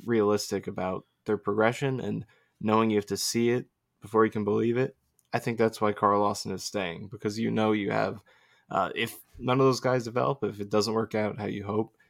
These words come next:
you have Carl Lawson. He's a starter. He's a solid player. At worst, that's what he showed you last year.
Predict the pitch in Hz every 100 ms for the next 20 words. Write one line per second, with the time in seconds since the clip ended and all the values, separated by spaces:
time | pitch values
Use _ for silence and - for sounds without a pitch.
0 | _ _ 107 110 - 113 104 104 101 -
1 | 104 101 101 - - 123 117 117 113 107
2 | _ _ _ 98 - - 62 - _ -
3 | - - 117 113 107 110 107 107 104 _
4 | _ _ - 113 107 117 120 123 - 113
5 | - 110 - 110 110 110 110 110 - 113
6 | 104 107